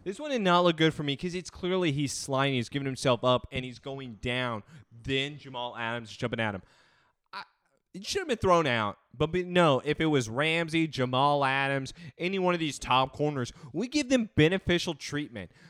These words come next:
Don't talk to me when you're a defensive player, "Oh, all the receivers get everything." No, Ramsey is so handsy.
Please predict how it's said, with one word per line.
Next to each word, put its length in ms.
Don't 180
talk 400
to 80
me 80
when 140
you're 100
a 40
defensive 400
player, 280
"Oh, 60
all 200
the 120
receivers 560
get 240
everything." 480
No, 460
Ramsey 840
is 180
so 600
handsy. 760